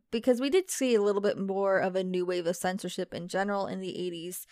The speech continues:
And Tarantino actually has a book where he talks of the eighties being a decade where people were playing it safe. Uh, he said that obviously the fifties were quite a time for film censorship, but he also noticed a regression in the eighties where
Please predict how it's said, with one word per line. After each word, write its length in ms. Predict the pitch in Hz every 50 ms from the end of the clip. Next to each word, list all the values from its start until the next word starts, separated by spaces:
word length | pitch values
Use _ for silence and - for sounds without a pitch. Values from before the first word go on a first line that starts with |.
| - - - - _
And 600 | - 220 220 220 220 214 220 220 214 214 208 -
Tarantino 480 | - - 370 480 523 480 - 339 294 302
actually 300 | 262 220 220 220 - 233
has 160 | 220 214 196 202
a 40 | 190
book 240 | 180 185 185 190 -
where 140 | - 202 196
he 80 | 185 185
talks 520 | - - 202 190 190 185 - - - - -
of 340 | - 202 190 185 185 180
the 160 | 185 190 - -
eighties 320 | 180 175 170 175 185 185
being 160 | - 185 180 180
a 80 | 170
decade 460 | 175 - - 175 - - 180 180 -
where 120 | 170 160 180
people 440 | - - - 180 - 185 185 175 202
were 100 | - 170
playing 380 | - - 180 165 170 170 165
it 120 | - - -
safe. 520 | - 277 294 302 294 285 277 - - _ _ - - _ - -
Uh, 180 | - 202 190 196
he 140 | 220 214 214
said 180 | - 262 240
that 340 | 214 226 214 202 175 - - -
obviously 380 | - 262 285 269 262 - 254 220
the 60 | 202
fifties 380 | 202 - 208 202 - 208 196 196
were 220 | 190 196 190 185
quite 260 | - - - 196 185
a 60 | 185 185
time 240 | - 190 180 185
for 100 | 196 -
film 240 | 180 - 196 185 185
censorship, 640 | 180 - 190 180 175 - 180 - - 185 185 165 - -
but 100 | 190 185
he 80 | 185
also 300 | 196 156 185 - - 196
noticed 300 | 190 185 175 185 180 -
a 60 | 190 180
regression 600 | 170 180 185 - 151 185 - - 208 190 185 -
in 160 | - 185 185
the 180 | 180 165 -
eighties 480 | 156 170 180 - 165 151 175 185 - - _ - _ _ _ -
where 420 | 202 202 185 180 180 160 170 196